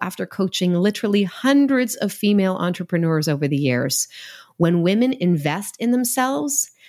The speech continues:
they show up very differently, they get intentional, and they do the work. One of the best investments I have ever made over the years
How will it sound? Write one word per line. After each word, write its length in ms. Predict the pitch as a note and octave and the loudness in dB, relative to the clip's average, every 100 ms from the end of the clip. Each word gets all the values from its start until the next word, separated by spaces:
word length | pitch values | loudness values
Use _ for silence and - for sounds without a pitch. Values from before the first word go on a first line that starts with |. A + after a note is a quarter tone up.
| _ | _
they 120 | D#3+ | 0
show 300 | D#3 - D#3 | 0 -2 -2
up 280 | - E3 - - | -2 -6 -8 -12
very 540 | D3 D3+ D#3 A3 C4 | -6 0 2 2 0
differently, 720 | G#3+ A3+ - B3 A#3+ A#3+ B3 B3 - _ | 0 -2 -2 -2 2 2 2 -2 -12 _
they 120 | E3+ D#3+ | 0 0
get 200 | D#3+ D#3+ | 0 -2
intentional, 880 | D3+ - G3+ G3+ - B3 B3 C4 - | -4 -4 -6 -4 -4 -2 0 -2 0
and 240 | E3 D#3+ | 2 2
they 160 | D3+ D3 | 2 0
do 560 | C#3+ E3+ F3 F3+ F#3 F3 _ _ - | 0 2 4 4 2 -2 _ _ -2
the 100 | E3 | 0
work. 580 | D3+ D3 - - - - _ _ _ | 0 -2 -4 -12 -20 -20 _ _ _
One 160 | G3 A3 | 0 2
of 80 | A3 | 2
the 60 | |
best 400 | G3+ A3 C4+ C#4 | -2 -2 -2 -4
investments 560 | - G#3+ F#3+ - G3+ G3 - | -4 -2 -2 0 -2 -2 -4
I 180 | F#3+ | -4
have 220 | F#3+ F3 - | -2 -6 -4
ever 260 | E3+ F#3 A3+ | -4 -4 -2
made 320 | G#3+ F#3 E3 | 0 0 0
over 320 | - D#3 D#3+ | 0 -2 0
the 100 | D#3 | 0
years 360 | D3+ C#3 C#3 | 0 2 0